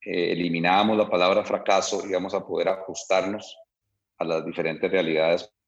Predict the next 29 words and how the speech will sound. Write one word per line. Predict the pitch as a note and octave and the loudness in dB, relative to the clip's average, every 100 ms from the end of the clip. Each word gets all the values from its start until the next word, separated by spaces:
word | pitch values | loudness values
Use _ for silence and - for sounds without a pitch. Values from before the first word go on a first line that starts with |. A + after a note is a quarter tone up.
| _ - | _ -12
conforme | F2+ F2 D#2 D2+ | -8 -4 -4 -4
el | D2 | -4
mundo | D2+ D#2 F2 | -4 -4 -2
fuera | D#2+ D#2+ | 0 0
cambiando. | D#2 D#2 E2 C#2 - - _ _ _ - _ - | 0 2 2 0 -8 -20 _ _ _ -20 _ 0
La | G2 | 2
segunda | G2+ G2+ A2 - | 4 4 2 2
cosa | A#2+ B2 - | 2 2 0
que | G2+ | 0
nosotros, | F2 D#2+ F#2+ G#2 G#2+ - - - | 0 -2 -2 0 -2 -2 -14 -12
eh, | - F2 F2 E2 | -6 -4 -2 -6
de-, | F2 F2+ - | -4 -4 -4
de-, | F#2 - F2 | -6 -4 -4
definimos | F2+ - E2 F2 G2+ G2+ | -4 -2 0 2 2 2
es, | F#2+ G2+ - _ _ _ _ _ _ | 2 2 -4 _ _ _ _ _ _
queremos | - F2+ G2 - | 2 4 2 2
poder | G2 F#2+ | 4 4
atraer | G2+ F#2+ F2+ F#2 | 4 4 4 4
el | F#2+ | 0
mejor | E2+ F#2 F#2 | -2 -4 0
talento, | G2+ F2+ F2 E2+ - B2 - _ _ _ _ _ _ _ _ _ | 0 0 -2 -6 -12 -16 -20 _ _ _ _ _ _ _ _ _
eh, | E2+ E2+ D#2+ D#2+ D#2+ D2+ - - | -6 -4 -2 -2 -4 -6 -12 -10
y | E2+ E2 | -4 0
realmente | E2 F2 F2+ F#2 F#2 G#2 | 2 2 2 2 2 2
durante | F#2 D#2+ E2+ | 2 2 -2
esos | F2 F2+ | -4 0
años | E2+ F2+ - - | 0 0 -2 -8
logramos | - D#2 D#2 E2+ | -4 0 2 2
atraer | F2+ E2 D#2+ E2 | 0 2 2 2